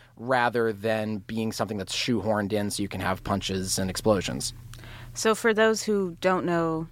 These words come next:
Speaker 2: the premise, Jessica Jones is, her powers are that, are that she can
Speaker 1: She's pretty strong
Speaker 2: she's
Speaker 1: and
Speaker 2: really
Speaker 1: she can
Speaker 2: strong.
Speaker 1: jump really high.
Speaker 2: Yes.
Speaker 1: That's it.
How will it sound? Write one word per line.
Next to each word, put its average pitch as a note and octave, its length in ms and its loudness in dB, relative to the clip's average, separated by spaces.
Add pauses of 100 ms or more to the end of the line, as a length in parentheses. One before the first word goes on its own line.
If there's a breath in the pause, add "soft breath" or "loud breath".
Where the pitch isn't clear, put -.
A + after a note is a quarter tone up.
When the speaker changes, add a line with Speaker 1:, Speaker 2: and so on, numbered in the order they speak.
(140)
Speaker 2:
the E3 100 -4
premise, E3 720 0 (120)
Jessica F#3 360 2
Jones D#3+ 420 2
is, D3+ 380 -2 (480 loud breath)
her F#3+ 240 4
powers F#3 440 2
are F3+ 40 0
that, E3+ 160 -2 (140)
are E3+ 160 6
that D#3+ 180 2
she - 240 -6
can D#3 380 -2
Speaker 1:
She's A3 160 0
pretty A3+ 260 0
strong E3 380 2
Speaker 2:
she's D#3 60 -2
Speaker 1:
and D3+ 100 2
Speaker 2:
really E3 60 2
Speaker 1:
she D#3+ 80 0
can D3 100 2
Speaker 2:
strong. E3 80 0
Speaker 1:
jump B2 220 0
really G2 200 -6
high. F2+ 200 -8
Speaker 2:
Yes. - 300 -10
Speaker 1:
That's B2 180 2
it. A2+ 180 -2